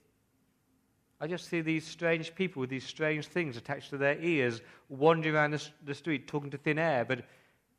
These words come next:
I see the impact. I know it works. It's like wireless internet. I can't see it, but I, but I believe it because I, I know it works. And so my big question for you tonight is, do you believe?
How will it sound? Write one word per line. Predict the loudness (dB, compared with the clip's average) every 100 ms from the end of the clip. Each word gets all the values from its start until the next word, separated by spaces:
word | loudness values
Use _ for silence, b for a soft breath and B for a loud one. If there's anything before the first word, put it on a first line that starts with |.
| _
I | -6 -6
see | -2 -2
the | 2 2
impact. | 2 0 2
I |
know | 2 2
it | 2 0
works. | 0 0 -4 -10 -16 -18 -20 _ _ _ _ _ _ _
It's | -2
like | -2 0 4
wireless | 6 8 4
internet. | 0 -2 -2 -2 -4 -12 -16 _ _ _ _ _ _ _ _ _ _ _
I | -4
can't | 0 0 -2
see | -2 2 6 4
it, | 6
but | 6
I, | 6 6
but | 4
I | 4
believe | 4 4 4 4
it | 2
because | 2 2
I, | 4 4 -2 -8 -2
I | 2
know | 4
it | 2 0
works. | -6 -8 -10 -16 -18 -20 _ _ _ _ _ _ _ _ _ _ _ _ _ _ _ _
And | -6 -2
so | 4
my | 4
big | 4 2 0 2
question | 2 4 -2 0
for | 0
you |
tonight | 0 2 6 6
is, | 4 0 -4 b b b b _ _ _ _ _
do | 0
you | 2 0
believe? | -2 -2 -4 -6 -10